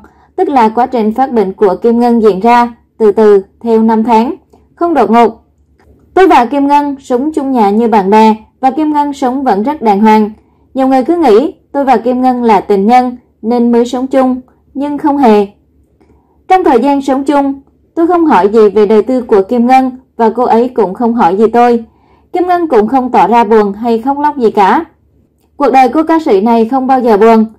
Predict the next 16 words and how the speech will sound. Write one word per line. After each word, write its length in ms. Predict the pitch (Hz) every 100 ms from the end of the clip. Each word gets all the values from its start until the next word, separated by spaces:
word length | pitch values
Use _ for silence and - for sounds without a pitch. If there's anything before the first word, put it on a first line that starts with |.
| _
vì 180 | 240 233
cô 100 | 277
ấy 260 | - 240 269
không 260 | 277 247
bao 120 | 240
giờ 180 | 240 220
nói 220 | 196 214
ra 160 | 240 247
điều 160 | 220 196
gì. 380 | 220 220 214 _ _ _ _ _ _ _ _ _ _ _ _ _ _ -
Cô 80 |
ấy 240 | 403 302 311
không 240 | 320 285
tâm 180 | 285 285
sự 420 | 277 233 190 -
thì 100 | -